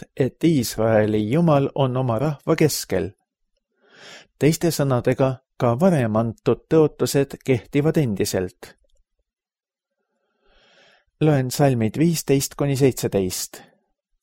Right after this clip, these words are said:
Tõesti, sina oled ennast varjav Jumal, Iisraeli Jumal,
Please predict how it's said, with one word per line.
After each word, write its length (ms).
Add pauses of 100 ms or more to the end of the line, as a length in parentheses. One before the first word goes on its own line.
(1500)
Tõesti, 640 (220)
sina 500
oled 260
ennast 460
varjav 480
Jumal, 480 (480)
Iisraeli 760
Jumal, 400